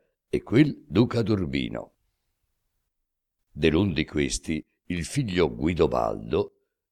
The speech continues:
non vuol che il padre o ch'altri a dietro il metta. Con Otobon dal Flisco, Sinibaldo caccia la fera, e van di pari in fretta. Luigi da Gazzolo,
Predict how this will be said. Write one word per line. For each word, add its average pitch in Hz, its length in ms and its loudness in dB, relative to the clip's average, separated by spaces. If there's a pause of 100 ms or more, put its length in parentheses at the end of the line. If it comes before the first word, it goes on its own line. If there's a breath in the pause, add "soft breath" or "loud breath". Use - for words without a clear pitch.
(100)
non 76 320 -6
vuol 73 300 0
che - 140 -8
il 62 180 -6
padre 143 580 2
o 92 160 4
ch'altri 160 680 2 (260)
a 85 120 4
dietro 80 440 0
il 80 120 0
metta. 67 500 -4 (720)
Con 69 240 -4
Otobon 73 580 -2
dal 82 240 -2
Flisco, - 880 -2
Sinibaldo 71 840 -4
caccia - 480 -6
la 69 140 -2
fera, 53 460 -8 (240)
e 87 120 0
van 80 240 -4
di 76 100 -6
pari 85 340 -4
in 90 120 -4
fretta. - 580 -8 (800)
Luigi 131 460 4
da 135 120 6
Gazzolo, 190 680 6